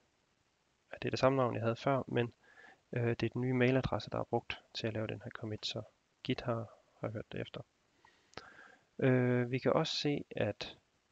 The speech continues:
serveren lige nu er lidt bagefter, fordi den her remote origin master,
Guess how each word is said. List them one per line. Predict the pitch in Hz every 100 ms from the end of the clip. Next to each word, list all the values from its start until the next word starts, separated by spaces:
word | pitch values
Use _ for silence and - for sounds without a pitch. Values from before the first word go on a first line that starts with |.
| _ _ _ _ _ -
serveren | - 131 147 143
lige | 117 131
nu | 131
er | 120
lidt | 117 -
bagefter, | - 160 143 - 139 - _ _ - -
fordi | 123 120
den | 123
her | 117 117
remote | 110 117 127
origin | - 120 123 120 110
master, | 107 123 -